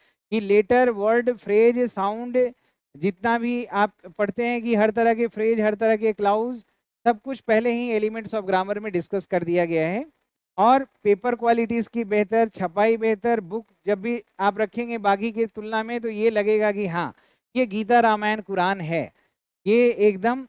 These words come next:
गुरु ग्रंथ साहिब है। इसको एकदम बिल्कुल हिफाजत से हमें, अ, रखना है और आपके लिए सबसे बड़ा assets होगा, तो इसको आप जरूर purchase करें। और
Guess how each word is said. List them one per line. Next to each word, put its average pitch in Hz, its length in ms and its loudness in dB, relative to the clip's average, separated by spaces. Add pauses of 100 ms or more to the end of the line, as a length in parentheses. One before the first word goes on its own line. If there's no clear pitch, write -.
गुरु 190 200 -6
ग्रंथ 214 240 0
साहिब 185 340 2
है। 147 240 -4 (360)
इसको 220 340 -2
एकदम 240 400 2
बिल्कुल 214 360 -4
हिफाजत 208 500 2
से 220 100 -2
हमें, 233 340 -2
अ, 285 40 -14 (800)
रखना 185 400 0
है 262 240 2
और 208 380 2 (340)
आपके 190 340 0
लिए 226 140 -2
सबसे 233 340 -2
बड़ा 214 240 4
assets 190 400 -2
होगा, 120 260 -10 (800)
तो 208 140 -6
इसको 233 300 -6
आप 240 200 2
जरूर 214 280 0
purchase 226 360 -2
करें। 233 380 0 (320)
और 233 360 6